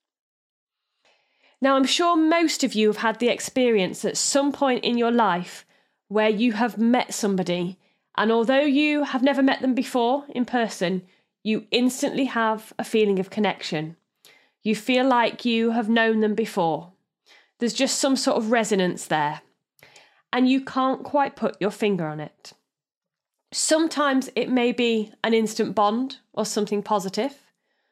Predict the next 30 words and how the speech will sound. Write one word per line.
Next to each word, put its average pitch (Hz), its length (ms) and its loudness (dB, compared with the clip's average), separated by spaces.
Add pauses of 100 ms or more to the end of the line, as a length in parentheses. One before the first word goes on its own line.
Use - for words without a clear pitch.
(380)
Likewise, 247 640 2
at - 80 0
other 247 220 0
times, 202 320 -2
you 214 80 2
may 220 200 2
come 254 220 -4
across 220 320 -4
somebody 202 480 0
that 196 200 -2
you 214 200 -4
instantly 233 560 -2
have 202 360 -2
a 208 220 -2
bit 208 220 -4
of 214 140 -4
a, 208 180 0 (300)
"Ugh," 220 500 2
feeling. 175 560 -2 (580)
"I 202 60 0
don't 240 240 0
like 233 280 2
that - 200 -2
person. 202 600 -2 (100)
They 220 140 2
make 202 280 -2
me 226 80 -4
feel 196 480 -2
unsafe, 185 720 -2
unsettled, 170 600 -4